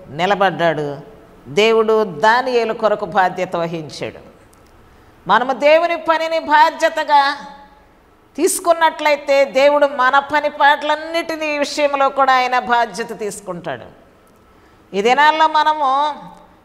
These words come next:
ఆయన పనినేమో మనం అశ్రద్ధగా ఉంటాం, ఆయన మాటలనేమో అశ్రద్ధగా ఉంటాం,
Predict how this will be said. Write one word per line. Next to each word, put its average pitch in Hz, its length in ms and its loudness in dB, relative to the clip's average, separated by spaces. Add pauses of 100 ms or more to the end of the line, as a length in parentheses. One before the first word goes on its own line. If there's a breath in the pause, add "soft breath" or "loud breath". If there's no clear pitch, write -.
ఆయన 247 280 2
పనినేమో 320 680 0
మనం 311 240 2
అశ్రద్ధగా 294 600 0
ఉంటాం, 226 460 -4 (580 soft breath)
ఆయన 247 260 0
మాటలనేమో 320 840 2
అశ్రద్ధగా 294 680 0
ఉంటాం, 233 520 -4